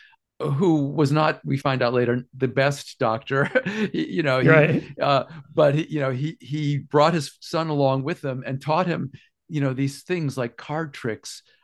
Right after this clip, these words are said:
Speaker 1: I mean, a, a really, another mysterious kind of character who comes up in the story, and we see the kind of influence that he's had on the, the main character of the story. And I don't know if I'm doing any kind of justice, but I,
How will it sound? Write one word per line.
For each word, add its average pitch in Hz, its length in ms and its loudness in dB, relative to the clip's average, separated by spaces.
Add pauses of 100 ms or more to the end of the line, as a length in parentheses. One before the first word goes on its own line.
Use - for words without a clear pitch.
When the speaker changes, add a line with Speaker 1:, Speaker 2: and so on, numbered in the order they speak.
Speaker 1:
I - 40 -10
mean, 135 160 2
a, 127 200 -2
a 139 60 0
really, 170 360 -2
another 147 300 0
mysterious 139 760 -2
kind 123 220 -4
of 123 180 -6
character 123 640 -4 (400)
who 131 100 -2
comes 147 300 -2
up - 200 0
in 123 100 -2
the 117 80 -8
story, 101 560 -6 (560)
and 123 280 -4
we 131 120 -2
see 147 400 -4
the 139 120 -8
kind 139 200 -2
of 120 100 -4
influence 127 440 -4
that 113 120 -4
he's 117 160 -6
had 117 460 -4
on 110 300 -6
the, 110 140 -10 (380)
the - 60 -8
main 110 260 -6
character 175 460 -4
of 101 100 -10
the 98 80 -14
story. 92 460 -10 (600)
And 143 220 0
I 160 100 0
don't 165 120 2
know 151 80 2
if 139 100 0
I'm 131 220 -2 (120)
doing 123 460 -4
any 151 160 0
kind 151 180 0
of 120 80 0
justice, 127 500 -4
but 117 180 -2
I, 117 140 0